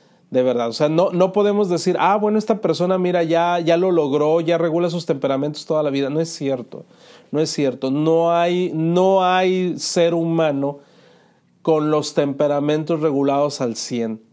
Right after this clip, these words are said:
Todos estamos en la lucha, todos de repente perdemos los estribos, y, y, y no por eso te vas a super mega juzgar, no. Acuérdate que no somos producto terminado.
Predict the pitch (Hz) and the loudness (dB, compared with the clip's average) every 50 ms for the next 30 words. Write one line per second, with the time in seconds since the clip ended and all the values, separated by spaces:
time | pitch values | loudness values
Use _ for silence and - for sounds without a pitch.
0 | _ _ _ - - _ _ _ _ - 170 170 175 175 180 175 185 180 - - | _ _ _ -20 -20 _ _ _ _ 2 2 4 4 2 0 0 -2 -2 -2 -4
1 | 160 156 - - 156 147 151 160 160 147 - 143 135 127 127 123 120 127 131 143 | -4 -4 -2 -2 -2 0 0 -2 -2 -2 -4 -2 -2 0 0 0 0 0 0 0
2 | 147 151 151 151 - - 170 151 147 151 - 151 151 151 156 160 165 170 170 180 | 0 0 -2 -4 -4 -2 -2 -2 -2 -2 -2 0 0 2 2 2 2 2 2 2
3 | 175 180 180 175 156 151 147 135 135 123 - - 143 135 - 160 143 - 143 131 | 0 0 -2 0 0 0 0 2 0 -2 -2 -4 -4 -2 -2 -2 -2 0 -2 0
4 | 131 139 143 147 147 143 135 127 - 135 120 - - - 147 147 147 147 156 156 | 0 0 0 0 -2 -2 -2 -4 -6 -8 -10 -10 -6 -2 0 0 2 2 0 -2
5 | 151 - - - - - - - _ - 139 143 139 175 175 175 175 175 180 180 | -2 -6 -14 -20 -20 -20 -20 -12 _ -6 -4 -2 -2 -2 -2 0 0 0 0 0
6 | 165 170 180 196 185 196 214 208 208 196 - 208 170 175 165 165 170 170 190 160 | 0 2 2 2 2 2 2 2 2 0 0 -2 0 0 0 0 0 -2 -4 -6
7 | - - 160 151 - 160 147 147 143 139 135 135 131 127 - - - 139 120 120 | -4 -6 -4 -2 -2 -2 0 0 0 0 0 0 0 -2 -4 -4 -6 -4 -4 -2
8 | 113 127 117 110 - - - 123 117 107 - - - - - - - - _ _ | -2 -2 -2 -2 -4 -6 -4 -4 -4 -4 -6 -12 -20 -20 -20 -20 -20 -20 _ _
9 | - 135 143 139 139 - 190 196 208 208 202 214 220 214 220 226 208 214 - 165 | -2 -2 -2 -2 -2 0 2 2 2 2 2 0 0 0 0 -2 -2 -2 -2 -2
10 | 147 151 160 175 170 - - 190 180 180 180 185 190 180 - - - 165 139 135 | 0 0 0 -2 -2 -2 -2 -2 0 0 0 -2 -2 -4 -4 -4 -2 -2 0 0
11 | 147 139 - - 160 - - 143 139 131 123 120 117 110 101 - | -2 -2 -4 -4 -4 -2 -2 -2 -2 -2 -2 -2 -2 -4 -4 -8